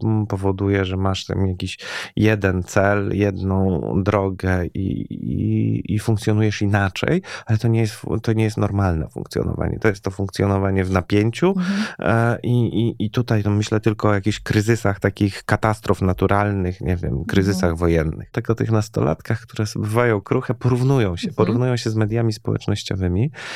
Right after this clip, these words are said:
Speaker 1: E, i my też często jako rodzice popełniamy taki grzech, e, który jest powielany od lat dziewięćdziesiątych, no, dwutysięcznych, powiedzmy, e, że jest świat realny i świat wirtualny, tak?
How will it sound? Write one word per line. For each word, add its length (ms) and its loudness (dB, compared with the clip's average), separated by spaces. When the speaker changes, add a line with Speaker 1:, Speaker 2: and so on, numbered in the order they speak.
Speaker 1:
E, 180 2
i 160 -2
my 240 2
też 260 0
często 300 0
jako 180 0
rodzice 380 0
popełniamy 560 0
taki 240 -2
grzech, 380 0
e, 380 2
który 920 2
jest 220 -2
powielany 600 2
od 220 -6
lat 240 2
dziewięćdziesiątych, 760 -2
no, 120 2
dwutysięcznych, 840 -2
powiedzmy, 540 -6
e, 180 2
że 160 0
jest 360 -2
świat 340 0
realny 380 2
i 40 -2
świat 240 0
wirtualny, 720 -2
tak? 200 -2